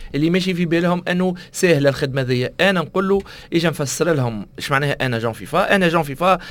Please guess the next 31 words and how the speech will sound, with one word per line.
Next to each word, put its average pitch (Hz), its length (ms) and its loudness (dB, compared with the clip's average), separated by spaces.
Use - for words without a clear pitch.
راهو 185 220 8
ماهوش 175 460 2
انسان 185 460 0
باش 156 180 -6
يوفق 175 420 0
بين 156 180 -2
نادي 175 640 -2
وملاعبي، 113 640 -2
باش 117 200 -8
يكلم 131 400 -2
ملاعبي 160 300 -2
يقول 156 180 -6
له 160 140 -6
راهو 147 140 2
عندي 143 300 -4
ليك 139 220 -8
نادي 156 220 -6
باش 139 160 -10
يهزه، 139 380 -6
ولا 110 200 -4
باش 113 200 -12
يكلم 131 400 -4
نادي 139 240 0
يقول 151 220 -2
له 147 120 2
راهو 147 140 2
فما 147 240 -4
ملاعبي 143 340 -2
باهي 151 220 -4
باش 135 160 -12
يجيبه. 131 320 -8